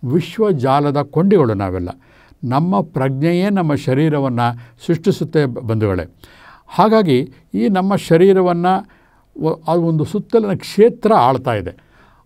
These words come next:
ಅದನ್ನ ನಾವು ಕಂಟ್ರೋಲ್ ಮಾಡಿದ್ರೆ ಈ ವಯಸ್ಸನ್ನ ಖಂಡಿತ ನಾವು ಹಿಮ್ಮೆಟ್ಟಿಸಬಹುದು.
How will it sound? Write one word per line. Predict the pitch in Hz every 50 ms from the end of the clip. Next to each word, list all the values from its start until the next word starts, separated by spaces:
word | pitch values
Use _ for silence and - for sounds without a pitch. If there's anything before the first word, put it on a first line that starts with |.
| _ -
ಅದನ್ನ | 139 170 185 240 240 254 233
ನಾವು | 220 208 196 170
ಕಂಟ್ರೋಲ್ | - 156 143 147 147 190 190 180
ಮಾಡಿದ್ರೆ | 156 143 135 120 113 135 180 151 123 123 127 123 - _ _ -
ಈ | 151 143
ವಯಸ್ಸನ್ನ | 127 123 135 165 180 175 - 170 156 143 131
ಖಂಡಿತ | 127 127 131 127 127 123 131
ನಾವು | 127 127 120 117 113 113 113 135
ಹಿಮ್ಮೆಟ್ಟಿಸಬಹುದು. | - - - _ - 151 131 127 123 107 120 104 117 107 98 101 101 95 85 95 98 90 82 -